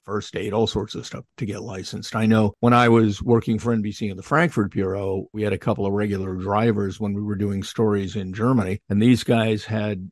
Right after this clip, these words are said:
the biggest Mercedes possible, and they drove it at nine thousand miles an hour. But it was with both hands on the wheel, and this was taken seriously. Even today, I mean, I have a Mercedes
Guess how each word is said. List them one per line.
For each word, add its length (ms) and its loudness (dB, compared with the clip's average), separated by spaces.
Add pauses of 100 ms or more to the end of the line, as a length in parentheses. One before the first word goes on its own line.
(100)
the 180 -6
biggest 460 2
Mercedes 580 -2
possible, 640 0
and 100 -2
they 140 2
drove 380 0
it 80 -4
at 80 -8
nine 260 -8
thousand 420 -4
miles 360 -4
an 120 -8
hour. 360 -2 (160)
But 260 6 (220)
it 160 2
was 160 2
with 180 0
both 240 0
hands 380 -4
on 180 -6
the 80 -6
wheel, 460 4
and 200 -2
this 300 0
was 180 -4
taken 460 -4
seriously. 920 -4 (140)
Even 400 6
today, 680 4
I 20 4
mean, 320 4 (160)
I 120 -6
have 220 0
a 80 4
Mercedes 920 -2